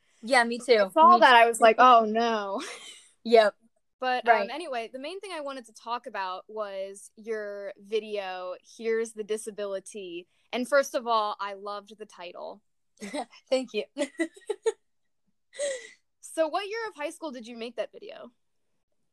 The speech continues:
Speaker 1: Yeah, the year I made it, um, I was a sophomore, I guess a rising junior. So <laughs> it's been a hot minute, I guess.
Speaker 2: And obviously you don't have to tell me what high school you went to, of course, but, um, I was curious, like, do you go to, like, a larger school, a smaller school? Is it private, public?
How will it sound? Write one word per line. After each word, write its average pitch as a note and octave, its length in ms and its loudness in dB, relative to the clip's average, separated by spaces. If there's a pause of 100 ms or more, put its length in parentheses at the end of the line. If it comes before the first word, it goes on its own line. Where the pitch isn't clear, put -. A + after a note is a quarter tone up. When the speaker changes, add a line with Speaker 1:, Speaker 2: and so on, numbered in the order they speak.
(300)
Speaker 1:
Yeah, C4 340 -4
the G#3 120 -14
year B3+ 300 -12
I D#4 160 -14
made A#3 280 -12
it, G#3+ 360 -8
um, G#3 300 -6
I A3 140 -6
was A3 140 -8
a A3+ 60 -20
sophomore, G#3 720 -10
I A#3+ 80 -4
guess C#4 220 -12
a B3+ 40 -10
rising A3 400 -6
junior. G3 520 -14
So G3 500 0 (300)
<laughs> - 100 -20
it's - 140 -12
been D#4 160 -8
a D#4 100 -8
hot G#3+ 240 -6
minute, B3+ 260 -8
I F#3+ 120 -4
guess. G3 480 -8 (340)
Speaker 2:
And C#4 300 -4
obviously D#4+ 320 -4
you D4+ 60 -10
don't C4 100 -6
have B3+ 100 -14
to A3+ 80 -18
tell A3+ 160 -8
me G#3+ 160 -10
what G3+ 100 -8
high G3+ 120 -12
school G#3+ 200 -12
you G3+ 120 -12
went F#3+ 260 -16
to, F#3 260 -10
of - 120 -20
course, F3+ 340 -12
but, G#3 280 -4
um, F#3+ 260 -6
I G3+ 80 -8
was G#3+ 100 -14
curious, C#4 380 -8
like, A3 160 -8
do A3+ 100 -16
you A#3 100 -12
go A3 140 -4
to, G#3 80 -10
like, G3 180 -10
a G3 60 -12
larger C#4 400 -6
school, C#4 380 -6
a B3 40 -8
smaller B3 420 -8
school? A#3+ 520 -6
Is G3 320 -10
it F#3+ 240 -12
private, A3 580 -8
public? G#3 440 -12